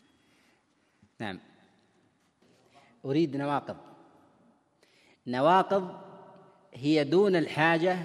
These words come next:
من الض-، إلى الضحك في اليوم. تدرى. لحم الإبل. عبد الملك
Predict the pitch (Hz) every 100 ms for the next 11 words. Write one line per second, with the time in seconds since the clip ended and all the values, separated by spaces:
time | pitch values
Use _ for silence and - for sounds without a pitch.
0 | - - 143 143 123 139 131 131 139 117
1 | - 139 139 113 90 - - - - _
2 | _ _ 156 139 104 - - - - -
3 | - - 240 233 175 104 - - - -
4 | - - - - - _ _ _ _ _
5 | _ _ _ _ _ - 151 185 202 151
6 | - -